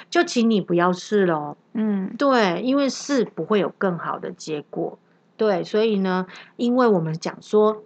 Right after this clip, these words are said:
Speaker 1: 病理，病理必须是心理健康的情况之下，身体放松来接受疗程，会有容易更好的转变。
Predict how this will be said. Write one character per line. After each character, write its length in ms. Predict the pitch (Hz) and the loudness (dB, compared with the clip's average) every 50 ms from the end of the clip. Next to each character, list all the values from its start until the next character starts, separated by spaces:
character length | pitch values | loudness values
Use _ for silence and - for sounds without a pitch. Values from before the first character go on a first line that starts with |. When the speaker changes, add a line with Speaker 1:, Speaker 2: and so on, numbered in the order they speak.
| _ - | _ -2
Speaker 1:
病 280 | 330 311 254 240 202 | -2 0 2 2 2
理， 200 | 175 175 156 156 - | 2 0 -2 -4 -4
病 200 | 262 254 208 180 | -2 0 0 0
理 140 | 160 - - - | -2 -4 -6 -6
必 120 | 226 233 | -6 -6
须 220 | 214 - - 220 214 | -4 -4 -4 -4 -2
是 140 | 196 214 214 | -2 -2 -4
心 520 | 214 - - - 277 262 277 269 262 254 | -4 -6 -8 -6 -4 -2 0 0 0 0
理 240 | 226 214 - 175 - - | -2 -2 -4 -6 -8 -8
健 340 | - - 214 190 175 165 | -4 -2 -2 -2 -2 -4
康 320 | 165 - 190 175 170 170 170 | -4 -4 -4 -4 -4 -4 -4
的 100 | 165 151 | -6 -8
情 200 | - - 160 156 | -8 -10 -10 -6
况 200 | 180 180 180 175 | -4 -4 -4 -4
之 140 | 165 170 165 | -6 -8 -8
下， 300 | 165 180 170 - - - - _ - _ _ _ _ | -6 -6 -6 -6 -8 -12 -20 _ -20 _ _ _ _
身 280 | - - 269 262 277 | -10 -6 -4 -2 -2
体 180 | 269 - - - | -4 -6 -10 -8
放 220 | - 196 190 180 165 | -6 -4 -4 -4 -4
松 380 | - 190 175 170 165 170 180 - _ _ - | -4 -4 -4 -4 -4 -6 -10 -12 _ _ -6
来 160 | 185 180 190 | -4 -4 -4
接 180 | 190 254 254 | -2 -2 -4
受 160 | 247 269 247 208 | -2 -2 -2 -2
疗 180 | 175 156 165 | -2 -4 -4
程， 300 | 165 - 180 151 165 202 - | -6 -8 -10 -10 -10 -12 -8
会 100 | - 370 | -6 -4
有 180 | 381 226 170 165 | -4 -4 -4 -2
容 220 | 165 170 170 202 | -4 -2 -2 -2
易 80 | 254 254 | -4 -4
更 260 | 240 - 370 339 269 | -6 -6 -6 -6 -4
好 360 | 196 - - - - - - - _ _ _ _ _ _ | -6 -6 -8 -10 -12 -12 -16 -20 _ _ _ _ _ _
的 80 | - 180 | -10 -8
转 260 | 160 - 180 160 160 - | -6 -6 -6 -8 -6 -6
变。 280 | 202 180 156 147 185 | -6 -6 -6 -6 -10